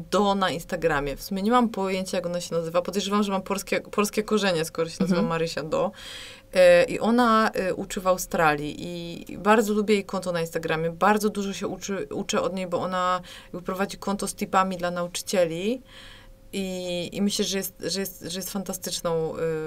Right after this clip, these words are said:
Speaker 1: y, osobą. Dla mnie bardzo, bardzo rozwijam swój warsztat nauczycielski, kiedy oglądam jej. Mam fajne pomysły na korekty, na wyzwania dla uczniów. Bardzo, bardzo ją lubię i chciałabym wziąć udział. Jak, może jak będzie miała w Europie jakiś warsztat, to,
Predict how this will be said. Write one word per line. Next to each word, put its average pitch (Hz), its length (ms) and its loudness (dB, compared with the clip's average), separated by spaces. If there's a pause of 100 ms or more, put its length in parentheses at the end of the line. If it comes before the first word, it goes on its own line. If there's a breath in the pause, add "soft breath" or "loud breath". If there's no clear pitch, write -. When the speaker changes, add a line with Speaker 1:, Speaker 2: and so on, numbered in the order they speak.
(120)
Speaker 1:
y, - 40 -10
osobą. 175 540 -2 (520)
Dla 202 260 8
mnie 185 140 2
bardzo, 185 320 0
bardzo 208 360 2 (160)
rozwijam 208 420 4
swój 202 160 -6
warsztat 196 360 0
nauczycielski, - 580 -4
kiedy 165 240 -2
oglądam 175 480 -2
jej. 165 140 0 (240 loud breath)
Mam 180 80 -2
fajne 208 320 4
pomysły 196 400 -2
na 185 100 -2
korekty, 175 760 2
na 170 140 -2
wyzwania 180 500 2
dla 170 140 -2
uczniów. 165 580 -6
Bardzo, 170 380 -4 (360 loud breath)
bardzo 190 220 -2
ją 190 100 -4
lubię 175 180 -4
i 175 40 -4
chciałabym 180 300 0
wziąć 165 200 -8
udział. 165 260 -2
Jak, 160 180 -6
może 175 260 0
jak 165 140 -2
będzie 180 200 -4
miała 180 160 2
w 170 40 -8
Europie 180 320 -2
jakiś 165 200 -2
warsztat, 156 400 -4
to, 151 280 -8